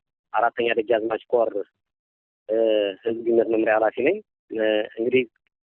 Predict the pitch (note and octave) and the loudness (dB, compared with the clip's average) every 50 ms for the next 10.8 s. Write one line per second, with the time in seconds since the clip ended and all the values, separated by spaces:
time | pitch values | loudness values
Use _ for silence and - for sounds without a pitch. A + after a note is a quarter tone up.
0 | _ _ _ _ _ _ _ _ _ _ _ _ _ _ _ _ _ _ - D3+ | _ _ _ _ _ _ _ _ _ _ _ _ _ _ _ _ _ _ -2 -2
1 | D3+ - D#3+ D#3 D#3 - D3 C3+ D#3 D3+ D3+ D#3 D3 C#3 C3+ C3+ C#3 C#3 C#3+ C3+ | 0 0 0 -2 -4 -4 -2 -2 0 0 0 0 0 0 0 -2 -2 -2 -2 -4
2 | - D3 C#3 C#3 B2+ C3+ B2 C3 C#3 B2+ B2+ C3+ C3+ B2+ - - D3+ D3 D3 C#3 | -4 -4 -4 -4 -4 -4 -2 -2 -2 0 -2 -4 -6 -6 -4 0 2 2 2 2
3 | D3 D3+ - - - C3 B2+ B2 A#2 A#2 A2+ A2 A2 A2 G#2+ A2 - - _ _ | -2 -6 -12 -8 -4 -2 -2 0 0 2 2 2 2 2 0 0 -4 -8 _ _
4 | - - - G#2+ G#2+ - B2+ B2 B2 A#2+ B2 A2+ - - C3 A#2+ - - A#2+ C3 | -12 -10 -8 -8 -4 -2 -2 -2 -4 -6 -12 -10 -6 -4 -4 -4 -6 -8 -8 -6
5 | C#3+ D3 D3 - - - A2+ A#2 A#2 - - A#2 - B2 A#2 A2 A2+ G#2+ G#2 G2 | -6 -6 -8 -10 -10 -6 -4 -4 -4 -4 -4 -2 0 0 0 2 0 0 -2 -2
6 | - _ _ - A2 G#2+ G#2+ G2+ F#2 A2+ G#2+ - A#2 A2+ A2 A2 G#2+ G#2+ A2 G#2 | -6 _ _ -8 -4 -4 -4 -2 -4 -2 -2 -2 -2 0 0 0 0 0 -2 -2
7 | G2+ F#2+ E2+ - - - G#2+ - - - - A2+ G#2+ G#2+ G#2+ G#2 G2+ G2+ G2+ G#2 | -4 -6 -8 -10 -8 -8 -8 -8 -6 -4 -4 -2 0 0 -2 -2 -2 -2 -2 -2
8 | G2+ F#2+ F2 - _ _ _ _ _ _ _ _ _ _ _ _ _ _ _ _ | -2 -4 -6 -10 _ _ _ _ _ _ _ _ _ _ _ _ _ _ _ _
9 | _ _ _ _ - G#2 G2+ G2+ G2+ G2+ G2 F#2+ F#2+ F#2+ F#2 F#2+ - _ - G2 | _ _ _ _ -6 -2 0 2 2 2 2 0 0 -2 -4 -6 -8 _ -10 -8
10 | G#2 G2+ A2 G2+ G2+ A2+ - - A2+ G#2+ A2 G#2 G2+ G#2+ A2+ A#2+ | -6 -6 -6 -6 -6 -6 -2 -2 -2 -2 -2 -6 -6 -4 -2 0